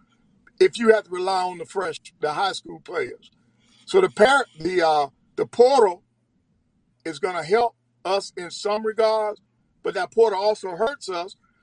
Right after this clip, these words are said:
because it also makes our best players in the swac and meac vulnerable to the transfer up. You know, they're looking, some,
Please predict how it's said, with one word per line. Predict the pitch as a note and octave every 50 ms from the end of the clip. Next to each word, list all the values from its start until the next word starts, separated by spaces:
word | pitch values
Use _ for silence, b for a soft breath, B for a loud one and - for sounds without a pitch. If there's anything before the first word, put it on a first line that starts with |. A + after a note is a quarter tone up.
| _ _
because | - F3 D#3+ - G#3+ G3 F3 F3
it | F3+ E3+
also | G3 G#3+ B3+ C4+ A#3+ - - G3+ F#3+ F#3 F3+ F#3 - _ _ _
makes | - D#3+ F#3+ G#3 G#3 G3 - - - - _ _ _ _ _ _ _ _ _ _ _ _ _ _ _ _ -
our | - - - B3 C4 A#3+ A#3 A3 G3+ G3 - _ _ _ _ _ _ C3
best | F#3 G#3+ B3+ C4+ - - _
players | - A3 G#3 G#3 G3 F#3 F3 E3+ E3+ F3 - - _ _ -
in | F#3 G3
the | F#3
swac | D3+ - - A3+ G#3+ G3+ G3 -
and | E3+ D#3+ E3+
meac | F#3+ G3+ F3+ E3 D#3+ E3 F3 _ _ _ _ _ _ _ _ _ _ _ C3+
vulnerable | E3 F3+ A3+ D4 D#4 C#4+ C4+ A#3 F3+ F#3 E3 E3 G4 - _ _ _ _ _ _ _ _ _ _ _ _ _ _ _ _ _ _ _ _
to | - - G3+
the | G#3 -
transfer | - - C4 D4 D#4+ D#4 C#4+ A3+ - - F#3 F#3 G3 G#3 - _ _ _ _ _ _ _ -
up. | D4+ E4 C4 - _ _ _ _ _ _ _ _ _ _ _ _ _ -
You | -
know, | A#3 A3+ A3
they're | A3+ C#4 D#4
looking, | C#4 C4 B3+ - - A#3 - - _ _ _ _ _
some, | - - -